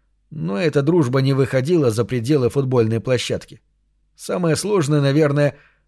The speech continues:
заменить его в учёбе. Но и это вполне реально. Все предметы пустяковые, кроме углублённого изучения физики. Но и там с понедельника начинается новая тема. Момент и правда выбран самый подходящий.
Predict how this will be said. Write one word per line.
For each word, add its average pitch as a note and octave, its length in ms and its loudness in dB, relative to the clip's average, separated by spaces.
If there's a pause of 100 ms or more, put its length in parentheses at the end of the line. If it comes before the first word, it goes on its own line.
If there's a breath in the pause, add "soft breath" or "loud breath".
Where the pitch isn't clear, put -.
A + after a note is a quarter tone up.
заменить C#3 600 0
его D3+ 200 2
в D#3+ 60 0
учёбе. D#3 560 -2 (560)
Но C#3 320 -8
и G#3+ 180 -4
это - 260 -4
вполне A#2+ 460 0
реально. A#2 540 2 (400)
Все A3 240 -6
предметы C#3+ 480 0
пустяковые, B2+ 720 0 (260 loud breath)
кроме C3 340 0
углублённого B2 680 0
изучения C3+ 540 0
физики. A2 540 -4 (480)
Но - 180 -8
и D3 80 -2
там D3 260 0
с - 100 -8
понедельника A#2+ 800 0
начинается A#2+ 640 -2
новая A2+ 460 -2
тема. D2+ 360 -14 (960 soft breath)
Момент G3+ 460 -8
и B3 60 -8
правда F3 480 0
выбран C#3+ 400 2
самый C3 380 -2
подходящий. F#2+ 880 -8